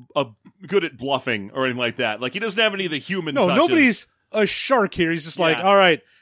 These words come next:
Speaker 2: here's, here's this card. This stands for a ten. If you get, that's a ten if you have it." And he's
Speaker 1: Yeah.
Speaker 2: just going through the cards.
Speaker 1: It does make, it does make Vuffy feel like kind of a, a, t-, like a dick to the reader, though, when he finally wins a hand, 'cause he's like, "Aha!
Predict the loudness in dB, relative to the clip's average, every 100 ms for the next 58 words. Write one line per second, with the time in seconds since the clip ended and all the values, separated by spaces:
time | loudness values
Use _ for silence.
0 | _ -2 0 0 -4 -4 -2 -2 2 0
1 | 2 2 4 2 -6 -2 -2 0 -6 _
2 | -12 -2 2 4 2 0 2 2 0 -2
3 | 0 2 0 -8 _ _ -20 -6 0 0
4 | 2 0 0 -2 0 2 0 -4 0 2
5 | 2 -2 -6 _ _ -2 0 0 -2 -4
6 | 2 4 4 2 0 2 4 4 4 2
7 | -4 -2 -2 -2 -6 -4 -4 -2 -2 -4
8 | 0 -2 -2 -4 -2 -2 -2 -2 -2 -2
9 | 0 -2 -4 -10 -10 -4 -4 -4 -4 -2
10 | -2 -2 -4 -2 -4 -4 -4 -4 -4 -8
11 | -8 -4 -4 -2 -4 -2 -4 -4 -4 -2
12 | -2 -4 -8 -6 -8 -2 2 4 4 2
13 | 0